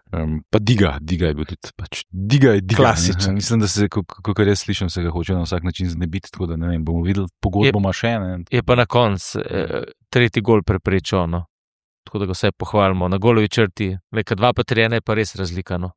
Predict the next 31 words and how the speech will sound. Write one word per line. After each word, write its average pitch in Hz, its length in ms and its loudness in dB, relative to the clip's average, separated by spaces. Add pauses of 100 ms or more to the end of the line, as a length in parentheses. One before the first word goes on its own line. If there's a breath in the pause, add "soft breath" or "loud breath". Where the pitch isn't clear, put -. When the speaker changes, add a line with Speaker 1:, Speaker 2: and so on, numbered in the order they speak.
Speaker 1:
Ja, 90 280 -8
ja, 90 220 -8
sploh - 240 -14
Speaker 3:
Tako - 80 -4
Speaker 1:
na 98 60 -4
Speaker 3:
da 101 80 0
Speaker 1:
taki 95 120 0
Speaker 2:
Mislim, 170 240 2
da 156 60 4
je 151 60 4
Speaker 1:
tekmi. 87 120 -6
Speaker 2:
spet 185 200 2
Andrej 147 360 4
Pečar 117 460 0
streljal, 95 640 -4
ne, 98 140 -2 (480 soft breath)
če - 180 -8
se - 120 -4
ne 104 120 2
motim, 101 320 0
to, 113 140 -4
da 110 140 0
nam 110 220 0
da 107 140 2
pa 117 160 2
on 120 160 4
dva 110 220 2
gola, 101 380 2
pol 92 220 -4
pa. 90 240 -8 (1700 loud breath)
Speaker 1:
Hmm. 82 520 -6